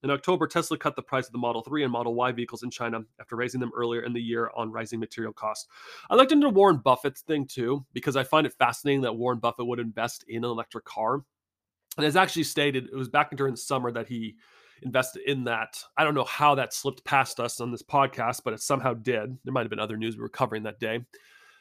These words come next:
But he has invested in B Y D. The difference is, though, is that he's actually sold a lot of his stake in the company. And if you actually look at his portfolio holdings right now, he only has, like, a one point,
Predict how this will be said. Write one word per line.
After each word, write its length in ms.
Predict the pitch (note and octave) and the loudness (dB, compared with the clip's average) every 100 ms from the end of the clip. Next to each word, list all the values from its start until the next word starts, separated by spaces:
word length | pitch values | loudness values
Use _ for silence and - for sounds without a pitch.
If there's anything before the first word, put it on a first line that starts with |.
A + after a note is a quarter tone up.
| _ _ | _ _
But 440 | B2 D3 D3 - - _ _ _ _ _ | 0 2 2 -2 -16 _ _ _ _ _
he 480 | - D3+ E3 E3+ E3+ | -10 -4 0 0 -2
has 400 | C#3 D3+ E3 F3+ | 0 2 4 2
invested 440 | F#3+ D3+ B2+ - C3+ | 0 0 -2 -2 -2
in 120 | C3 | -2
B 120 | B2 | -2
Y 220 | B2 A#2+ | -2 -4
D. 400 | A#2 A2+ A#2 C3+ A#2 | -4 -8 -6 -8 -4
The 120 | C3+ | -6
difference 560 | C3 E3+ - G#3+ E3+ C3 | 2 4 6 2 2 0
is, 180 | B2+ | -2
though, 320 | A2 B2 B2 B2 | -2 0 0 -2
is 140 | A#2 | -2
that 140 | B2 | -4
he's 180 | A#2+ D3 | -2 -2
actually 240 | D#3 - C#3 | -2 -2 -6
sold 540 | - - C#3+ C#3 B2+ | -6 0 4 6 4
a 40 | |
lot 220 | A#2+ A#2+ A#2+ | 2 2 2
of 80 | |
his 100 | A2+ | -2
stake 400 | - - A#2+ A2 | -8 -4 -4 -4
in 60 | A2+ | -10
the 80 | G#2 | -10
company. 400 | - A#2+ - G#2 | -6 -6 -6 -10
And 80 | - | -8
if 120 | C#3 C#3 | -4 2
you 80 | |
actually 200 | F3+ E3+ | 2 2
look 100 | E3+ | -2
at 80 | F3 | -2
his 80 | C#3 | -4
portfolio 480 | - B2+ - B2 C3 | -4 -6 -2 0 0
holdings 320 | C#3+ D3 C#3+ | 0 0 -2
right 140 | D3 | -2
now, 160 | D#3 D#3 | 0 0
he 120 | D3 | 0
only 220 | D3 G3 A3+ | -2 -2 0
has, 200 | F3 E3+ | -2 -2
like, 120 | C#3 | -2
a 60 | A#2 | -2
one 420 | A#2 A#2+ C3 C3+ | -2 -2 -2 -4
point, 420 | - C3+ A#2+ - | -6 -2 -2 -4